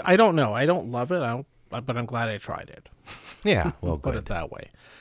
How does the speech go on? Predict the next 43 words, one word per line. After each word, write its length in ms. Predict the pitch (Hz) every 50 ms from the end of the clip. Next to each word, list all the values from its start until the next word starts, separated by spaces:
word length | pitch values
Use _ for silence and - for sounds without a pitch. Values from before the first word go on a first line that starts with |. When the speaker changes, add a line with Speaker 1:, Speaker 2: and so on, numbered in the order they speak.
| - - - - - _ _ _
Speaker 1:
And 380 | - 117 120 120 113 110 110 -
it 60 | 123 143
works 220 | 165 202 190 -
pretty 180 | - - 196 185
well 200 | 175 165 160 165
on 120 | 160 147
ice. 320 | 131 135 131 127 - - -
I, 240 | 135 135 135 131 - - - - -
it 180 | 135 135 120 127
made 220 | 127 127 147 175
a 60 | 180
pretty 260 | 170 - - 131 131
good 180 | 127 - 131 131
Manhattan. 680 | 131 127 120 120 113 113 98 95 92 113 156 226 277 _ _ _ _ _ _ _ _ _ _ _ _ _ _ _ _ _ _ _ _ _ _ _ _ - -
Speaker 2:
Okay, 280 | - - 101 117 180 185 -
wasn't 240 | 98 90 90 87 -
too 140 | - 92 85
sweet. 320 | - - 87 78 95 - _ _ - - _ _ _ - - - - - _ -
Speaker 1:
No, 320 | 170 165 175 175 170 165 147
I, 100 | 143 151 147
and 220 | - 151 156 143 143
I, 100 | 143 143
th-, 100 | - 165
I 140 | 160 160 147
think 220 | - 202 226 214
I 80 | 139 120
put 180 | - - 139
a 40 | 127
little 340 | 120 117 113 117 107 - -
white 220 | - 110 113 - _ _ _ _ _ _ -
or, 280 | 104 107 107 107 101 98
uh, 180 | 98 98 - - - _ _ _ _ _ _ _ _ _ _ -
dry 220 | - 123 123 135
vermouth 460 | 123 113 110 101 101 92 80 57 - -
in 280 | - - 67 65 -
that, 180 | - - - - _
that 120 | - 110 104
Speaker 2:
Yeah. 400 | 90 85 85 85 85 87 90 85 -
Speaker 1:
helped 320 | - 104 98 - - -
it 120 | 95 95 -
a 40 | -
little 220 | - - - - - -
bit. 160 | - 113